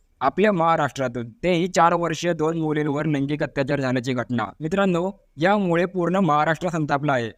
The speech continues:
आणि सर्वीकडे आरोपीला फाशी देण्याची मागणी केली जात आहे.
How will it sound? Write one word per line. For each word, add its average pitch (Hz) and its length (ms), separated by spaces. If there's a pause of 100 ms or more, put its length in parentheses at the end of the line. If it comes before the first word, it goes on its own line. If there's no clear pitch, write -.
आणि 156 260
सर्वीकडे 160 460
आरोपीला 160 520
फाशी 147 300
देण्याची 156 300
मागणी 139 340
केली 139 220
जात 131 220
आहे. 113 180